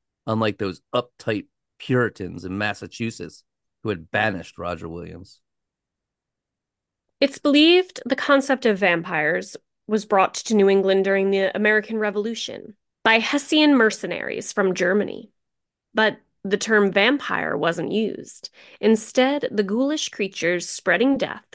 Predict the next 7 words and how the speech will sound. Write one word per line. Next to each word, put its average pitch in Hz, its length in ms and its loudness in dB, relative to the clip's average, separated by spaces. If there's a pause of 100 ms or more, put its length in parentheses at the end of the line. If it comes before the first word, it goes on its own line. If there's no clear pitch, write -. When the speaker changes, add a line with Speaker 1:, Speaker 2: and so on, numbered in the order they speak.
Speaker 2:
were 208 160 2
called 202 600 2 (920)
the 160 340 0
offending 180 1900 0
corpse. - 1120 -8
Speaker 1:
<laughs> 117 1040 -6
Which 113 380 -4